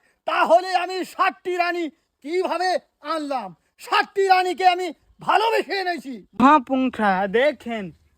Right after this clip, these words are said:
Speaker 2: এই সুন্দরী যুবতীরা আপনার জন্য কান্দা কান্দা পালায় গেছে।
Speaker 1: পালিয়ে যাক, পালিয়ে যাবে কোথায়? যে আমার ধনের পাগল, তাকে আমি ফিনিশ করে দেব, আর যে আমার মনের পাগল, তাকে আমি বুকে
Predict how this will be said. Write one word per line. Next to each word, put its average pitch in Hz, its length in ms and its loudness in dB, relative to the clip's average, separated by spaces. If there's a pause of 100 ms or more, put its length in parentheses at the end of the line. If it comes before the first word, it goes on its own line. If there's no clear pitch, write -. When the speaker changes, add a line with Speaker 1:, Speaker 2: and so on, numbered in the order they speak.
Speaker 2:
এই 285 320 -2
সুন্দরী 294 640 -12 (180)
যুবতীরা 240 600 -10 (340)
আপনার 302 520 -10 (140)
জন্য 233 320 -6 (540)
কান্দা 311 420 -6
কান্দা 269 380 -6
পালায় 277 600 -8
গেছে। 214 360 -8 (580)
Speaker 1:
পালিয়ে 285 380 2
যাক, 285 260 0 (100)
পালিয়ে 294 340 4
যাবে 277 400 0
কোথায়? 262 540 -4 (540)
যে 277 260 4
আমার 311 280 -4
ধনের 294 440 2
পাগল, 302 380 2 (160)
তাকে 277 240 0
আমি 311 240 -2
ফিনিশ 349 380 -2 (120)
করে 311 180 -2
দেব, 269 180 0 (480)
আর 226 160 -6
যে 214 180 -4
আমার 285 300 -4
মনের 311 420 2
পাগল, 294 360 0 (360)
তাকে 277 240 0
আমি 320 260 0
বুকে 285 380 -4